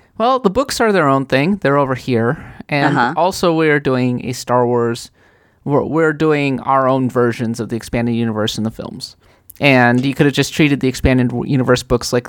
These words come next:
Speaker 1: the Marvel comics, right? It's just one
Speaker 2: Yeah, that's
Speaker 1: different
Speaker 2: true.
Speaker 1: variation of the Star Wars kind of lore.
Speaker 2: Yeah.
Speaker 1: But they really wanted to have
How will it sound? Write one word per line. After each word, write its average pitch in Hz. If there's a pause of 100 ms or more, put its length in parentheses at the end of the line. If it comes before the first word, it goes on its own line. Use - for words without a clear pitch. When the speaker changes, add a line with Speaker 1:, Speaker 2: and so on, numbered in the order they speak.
(140)
Speaker 1:
the 117 (100)
Marvel 120
comics, -
right? 104 (200)
It's -
just 135
one 143
Speaker 2:
Yeah, 117
that's 135
Speaker 1:
different 143
Speaker 2:
true. 147
Speaker 1:
variation 123
of 110
the 120
Star 117
Wars 113
kind 127
of 110
lore. - (480)
Speaker 2:
Yeah. 156
Speaker 1:
But 147 (140)
they 147
really 151
wanted 139
to 143
have 127